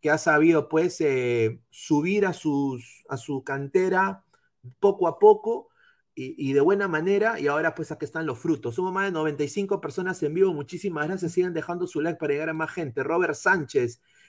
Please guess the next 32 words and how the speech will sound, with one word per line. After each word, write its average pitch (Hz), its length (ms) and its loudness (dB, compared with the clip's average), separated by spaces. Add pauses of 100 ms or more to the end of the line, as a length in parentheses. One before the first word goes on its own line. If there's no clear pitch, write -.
miembro 180 460 4
Ladra 202 380 0
Boxer, 185 640 0 (280)
los 143 140 -4
jugadores 196 440 8
de 190 140 8
Inter 180 420 0
a 139 80 0
vender 160 300 -2
zapallo. 151 800 0 (260)
Melgar, 156 460 -2
por 180 160 -2
su 139 180 -8
parte, 190 320 -2
faltó 165 320 -4
precisión 185 520 -2
y 180 60 -4
salieron 160 340 -2
algunos 156 340 -2
jugadores 160 300 -2
para 165 180 -2
la 151 80 -2
selección, 127 460 -4
no, 196 100 -8
sin 117 240 -10
duda. 107 400 0 (500)
Ahora, 160 420 4
eso 214 260 6
sí 208 320 -2
gana 131 220 0
el 120 100 -4
Perú. 120 400 0